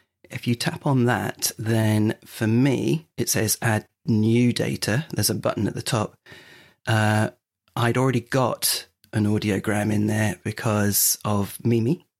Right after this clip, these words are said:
Uh, so yours might not say add new data, it, or it might, I don't know. But, um, there'll be a, a way of adding an audiogram there. And if you tap on that,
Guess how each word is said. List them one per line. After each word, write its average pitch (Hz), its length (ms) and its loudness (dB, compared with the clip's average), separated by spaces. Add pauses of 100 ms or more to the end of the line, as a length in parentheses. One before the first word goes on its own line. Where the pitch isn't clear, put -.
(880)
Uh, 110 560 2
so 117 440 2
yours 131 360 0
might 104 140 0
not - 140 -2
say 107 160 0
add 104 180 -2
new 107 260 2
data, 107 440 0
it, - 220 -4 (180)
or 110 200 0
it - 60 -4
might, - 400 -2
I 117 60 0
don't 107 220 0
know. 110 160 -2 (340)
But, - 300 -2
um, 107 340 0 (160)
there'll 110 200 -2
be 113 140 2
a, 104 240 0
a 110 80 0
way 107 200 0
of 107 200 -2
adding 110 440 0 (760)
an 113 120 2
audiogram 98 800 -2
there. 104 360 -2
And - 80 -2
if - 80 -2
you 120 60 0
tap - 220 -2
on 113 120 0
that, 117 280 0